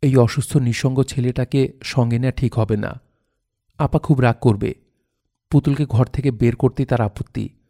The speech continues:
পুতুলের হার্টের ভালভে কি জানি সমস্যা আছে। সে কোনোরকম উত্তেজনা সহ্য করতে পারে না।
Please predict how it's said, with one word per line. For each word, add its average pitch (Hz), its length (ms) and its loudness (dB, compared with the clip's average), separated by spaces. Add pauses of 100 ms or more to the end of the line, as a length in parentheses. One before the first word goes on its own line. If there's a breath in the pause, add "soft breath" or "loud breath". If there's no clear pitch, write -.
(680)
পুতুলের 135 300 2
হার্টের 113 360 0
ভালভে 117 680 0
কি 143 100 -4
জানি 135 180 0
সমস্যা 113 460 0
আছে। - 340 -6 (1200)
সে - 200 0
কোনোরকম 147 540 4
উত্তেজনা 139 420 0
সহ্য 127 320 2
করতে 120 260 0
পারে 107 240 0
না। - 220 -6